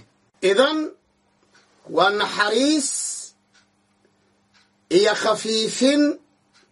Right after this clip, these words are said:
Ilaahay tabaaraka wa tacaala oo gabdhaha muslimaadka ah uu markaa u galay. Waxaanu nidhi, mawduuca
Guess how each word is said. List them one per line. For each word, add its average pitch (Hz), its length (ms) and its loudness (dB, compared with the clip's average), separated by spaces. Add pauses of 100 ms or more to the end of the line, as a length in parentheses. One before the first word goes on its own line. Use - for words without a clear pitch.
(540)
Ilaahay 233 400 2
tabaaraka 214 560 0
wa 185 120 2
tacaala 190 560 0 (1120)
oo 233 160 8
gabdhaha 233 420 2
muslimaadka 196 840 0
ah 175 220 0 (120)
uu 185 120 6
markaa 180 320 0
u 196 140 -2
galay. - 280 -8 (800)
Waxaanu 269 400 2
nidhi, 254 240 2 (920)
mawduuca 233 580 2